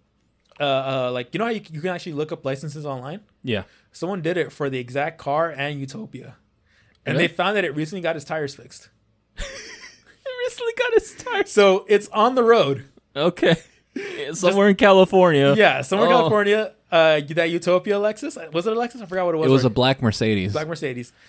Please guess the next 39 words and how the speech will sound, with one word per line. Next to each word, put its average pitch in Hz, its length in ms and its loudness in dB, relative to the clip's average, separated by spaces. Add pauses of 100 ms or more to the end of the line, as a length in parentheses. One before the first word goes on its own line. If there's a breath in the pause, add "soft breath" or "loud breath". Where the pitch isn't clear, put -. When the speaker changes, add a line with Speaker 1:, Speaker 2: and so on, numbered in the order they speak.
(260)
Speaker 1:
That 190 220 2
Speaker 2:
Uh. 190 60 -10
Speaker 1:
car, 190 380 4 (180)
uh, 147 380 0
recently 175 260 -8
got 165 120 0
his 139 80 -6
tires 170 340 -4
fixed 208 320 -8
and 143 120 -10
is 139 80 -12
on 151 180 -4
the 160 60 -4
road 156 180 0
again. 127 240 -8 (320)
Speaker 2:
That 117 160 -4
means 131 180 -4
it's 98 160 -8
back 120 300 2
on 98 180 0 (140)
<laughs> - 120 -18
track. - 600 -2 (1400 loud breath)
Jimmy, 110 400 2
if 101 140 -2
you're 104 100 0
out 98 160 -2
there, 104 200 -4 (680)
come 392 160 0
on. 277 240 4 (840)
Come - 160 0
on 208 100 4
the 208 60 2
pod. 180 300 6 (540)
We'd - 120 -8
like 151 140 -2
to 156 80 0
hear 147 160 2
your 139 100 6
story. 131 340 2